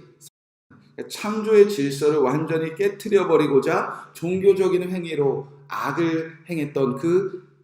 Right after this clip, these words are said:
가나안 사람들이나 애굽 사람들과 구별되어 살라-, 살라는 것입니다. 지금도 이런 일들이 있었지만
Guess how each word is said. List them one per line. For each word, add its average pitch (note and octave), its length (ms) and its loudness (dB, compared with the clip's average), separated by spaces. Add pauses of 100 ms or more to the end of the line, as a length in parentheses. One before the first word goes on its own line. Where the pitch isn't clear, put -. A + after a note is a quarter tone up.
(220)
가나안 B2+ 480 -4
사람들이나 A#2 920 -6
애굽 A#2+ 260 -4
사람들과 B2 720 -4
구별되어 C#3 600 2
살라-, C3 560 -6
살라는 C#3+ 500 -6
것입니다. - 520 -12 (500)
지금도 G3 500 4
이런 D#3 280 4
일들이 C#3+ 360 -2
있었지만 C3 640 -4